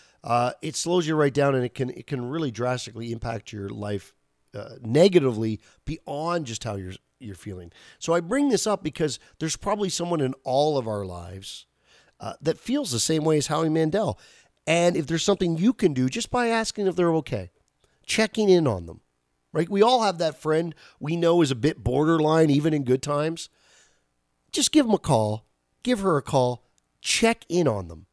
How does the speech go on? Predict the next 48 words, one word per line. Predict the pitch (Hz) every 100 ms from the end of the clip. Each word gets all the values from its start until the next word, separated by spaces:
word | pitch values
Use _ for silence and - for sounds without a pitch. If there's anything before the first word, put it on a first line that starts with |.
| _ _ -
see | - 214 202
how | 175
they're | 165 151
doing. | 120 131 110 85 - _ _ _ _ _ -
Because | 139 180 180 147 - - -
as | 165 180
I | 202
understand | 226 196 - 185 185
it | -
from | 156
people | 170 151 147
I | 143
know | 135 135
that, | 123 - _
that, | 131 -
that, | - -
you | 175
know, | 143
kind | - 143
of | 120
battle | 143
through | 147 120
this, | 110 107 - - _
sometimes | - 254 - 277 190
that | 185 -
check-in | - 160 - 214 233 - _ _ _ -
is | 170 139
the | 156
one | 131 196 220
thing | 220 190
they | 175
need | 170
that | 156
just | 143 170
flicks | - 202 -
the |
switch | - 196 -
back | 202 214
on | 220 247
for | - 101
them. | - - _ _ _ _ _ _ _ _ _ _ -
And | 160
it's, | 160 -
it | 151
doesn't | 147 196 202
cost | 196 180 175
you | 190
anything. | 185 190 190